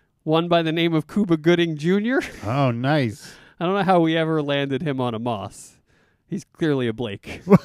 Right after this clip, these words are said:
Speaker 1: And Mister Joe Pesci, who I do actually think would make a great Dave Moss.
Speaker 2: He would. <laughs> He really would.
Speaker 1: Yeah,
Speaker 2: That's,
Speaker 1: yeah.
Speaker 2: that is a fun corral, though.
Speaker 1: That is a fun fucking corral.
Speaker 2: Three, like, very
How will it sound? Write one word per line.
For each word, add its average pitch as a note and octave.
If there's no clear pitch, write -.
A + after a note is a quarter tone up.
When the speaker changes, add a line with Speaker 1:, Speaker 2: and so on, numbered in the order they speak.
Speaker 1:
And D#3+
Mister F3
Joe G3+
Pesci, G3
who D#3
I D#3+
do F3+
actually E3+
think F3
would E3+
make E3
a D#3+
great D3
Dave D3
Moss. E3
Speaker 2:
He D#3+
would. D#3
<laughs> A#3+
He F3
really C3+
would. A#2
Speaker 1:
Yeah, E3
Speaker 2:
That's, D#3
Speaker 1:
yeah. C3
Speaker 2:
that D#3+
is C3+
a A#2+
fun C3
corral, A#2
though. F#2
Speaker 1:
That D#3
is D3
a C3+
fun B2
fucking B2
corral. G#2+
Speaker 2:
Three, F#3
like, C#3+
very D3